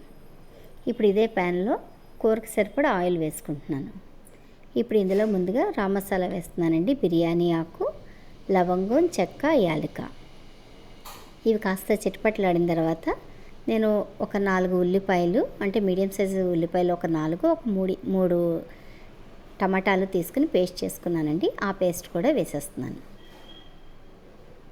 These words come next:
ఇది కూడా కాస్త వేయించుకోవాలి. ఇప్పుడు ఇందులో కూరకి సరిపడా ఉప్పు వేస్తున్నాను. అలాగే కొద్దిగా పసుపు కూడా వేసేసుకుంటున్నాను. ఈ రెండింటిని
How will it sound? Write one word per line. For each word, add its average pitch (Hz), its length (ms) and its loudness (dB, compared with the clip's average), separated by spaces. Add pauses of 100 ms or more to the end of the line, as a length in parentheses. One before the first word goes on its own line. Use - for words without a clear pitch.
(340)
ఇది 208 140 -2
కూడా 208 240 2
కాస్త 190 380 -4
వేయించుకోవాలి. 160 840 0 (640)
ఇప్పుడు 220 260 0
ఇందులో 196 300 0 (600)
కూరకి 214 360 0
సరిపడా 247 320 2
ఉప్పు 202 260 0
వేస్తున్నాను. 160 640 -2 (520)
అలాగే 180 280 0
కొద్దిగా 196 340 0
పసుపు - 440 -6
కూడా 185 160 0
వేసేసుకుంటున్నాను. 139 840 -6 (1120)
ఈ 226 60 4
రెండింటిని 196 480 0